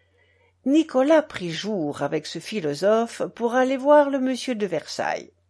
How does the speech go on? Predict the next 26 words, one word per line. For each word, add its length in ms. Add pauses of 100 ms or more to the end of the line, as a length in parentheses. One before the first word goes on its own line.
(360)
Il 240
était 380
transporté 760
d'aise. 500 (520)
Il 220
aurait 240
une 260
profession 720 (100)
agréable 880 (160)
et 140
lucrative. 760 (1800)
C'est 260
à 100
ce 140
moment 480 (420)
que 100
des 180
remords 420
le 80
saisirent 760
d'avoir 400
négligé 560
la 140
famille 420
Van 280
Stoel. 460